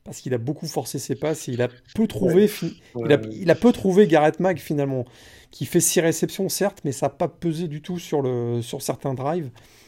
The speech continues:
Speaker 1: Et, et, et finalement, le jeu au sol a été aussi assez inefficace, hein. Otis Weah a un peu surnagé en réussissant notamment un, un touchdown, mais
Speaker 2: Ouais,
Speaker 1: il
Speaker 2: il
Speaker 1: fait
Speaker 2: fait... quand même un match honorable, hein, je
Speaker 1: Mais
Speaker 2: trouve,
Speaker 1: treize
Speaker 2: euh,
Speaker 1: il
Speaker 2: parce que
Speaker 1: mais d'ailleurs, je me, je me suis posé la question,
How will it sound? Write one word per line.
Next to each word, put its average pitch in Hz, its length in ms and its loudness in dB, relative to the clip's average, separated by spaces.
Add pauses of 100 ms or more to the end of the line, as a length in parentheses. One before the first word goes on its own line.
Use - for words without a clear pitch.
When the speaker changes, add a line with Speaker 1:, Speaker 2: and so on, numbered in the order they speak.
(580)
Speaker 1:
Et, 131 160 -2
et, 127 720 -2
et - 20 -4
finalement, 147 460 -4
le 139 60 2
jeu 123 180 0
au 135 100 4
sol 170 280 0
a 131 60 0
été 123 180 -4
aussi 123 240 -4
assez 143 220 -2
inefficace, 143 680 -4
hein. 131 320 -4
Otis - 320 -8
Weah 151 200 2
a 135 40 -2
un 127 60 -2
peu 151 120 -4
surnagé 156 600 2
en 135 80 2
réussissant 131 380 -2
notamment 135 500 -2
un, 117 60 -8 (440)
un 131 100 -2
touchdown, 139 420 0
mais - 80 4
Speaker 2:
Ouais, 254 120 2
Speaker 1:
il 214 40 4
Speaker 2:
il 170 40 4
Speaker 1:
fait 180 140 -2
Speaker 2:
fait... 180 60 -12
quand 226 100 0
même 190 180 0
un 147 300 -2
match 147 320 -6
honorable, 156 480 -4
hein, 120 100 -6
je 196 100 -14
Speaker 1:
Mais 165 80 4
Speaker 2:
trouve, - 140 -2
Speaker 1:
treize 277 180 4
Speaker 2:
euh, 233 140 -8
Speaker 1:
il 202 160 -8
Speaker 2:
parce - 120 -12
que 120 280 -12 (140)
Speaker 1:
mais 151 100 -2
d'ailleurs, 226 240 2
je 160 80 -4
me, 165 180 2 (220)
je 160 160 -8
me 160 40 0
suis 156 140 -8
posé 262 300 -2
la 247 120 -4
question, 220 420 -6